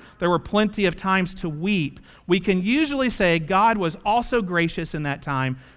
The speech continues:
to give us times to laugh. And even though there were plenty of times to mourn in a particular season, God was also gracious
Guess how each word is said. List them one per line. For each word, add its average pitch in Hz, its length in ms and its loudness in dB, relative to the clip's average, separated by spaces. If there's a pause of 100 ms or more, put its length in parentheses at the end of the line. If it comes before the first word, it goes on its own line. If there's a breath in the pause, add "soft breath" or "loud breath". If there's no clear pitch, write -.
to - 120 -4
give 143 260 -2
us 135 160 -4
times 131 600 -6 (300 soft breath)
to 127 120 -8
laugh. - 580 -4 (680 soft breath)
And 160 120 2
even 233 180 4
though 226 120 4
there 214 100 6
were 208 100 6
plenty 233 540 0
of 208 100 0
times 202 400 -2
to 180 140 -2
mourn 170 680 -2 (300 loud breath)
in 160 100 2
a 156 40 2
particular 165 540 -4
season, 151 360 -4
God 156 200 4
was 151 140 0
also 151 380 -4
gracious 135 580 -6